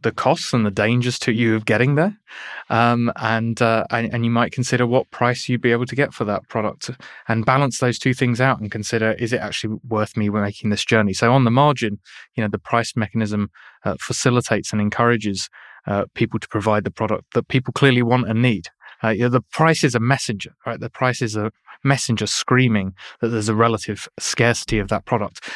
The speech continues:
And what we do with stuff like, uh, price controls and anti-price gouging laws is essentially we urge, uh, we, we, we quieten the price messenger. We, like,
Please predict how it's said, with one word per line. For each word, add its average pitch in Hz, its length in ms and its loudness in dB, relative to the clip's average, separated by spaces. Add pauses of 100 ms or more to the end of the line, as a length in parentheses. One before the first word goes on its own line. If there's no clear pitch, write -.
And 123 80 4
what 147 120 6
we 139 120 4
do 135 340 4
with 113 260 0 (240)
stuff - 320 -4
like, - 300 -8
uh, 117 80 -6
price 131 320 0
controls 110 460 -2
and 113 80 0
anti-price 110 640 -2
gouging 98 360 -4
laws 98 280 -6 (400)
is 131 120 2
essentially 131 540 2 (840)
we 135 280 2
urge, 135 480 2 (380)
uh, 101 220 -6 (140)
we, - 200 -6 (260)
we, 131 240 -2
we 123 260 -4 (160)
quieten 151 640 2
the 101 120 -4
price 104 360 -6
messenger. 104 340 -8
We, 117 200 -4
like, 110 220 -2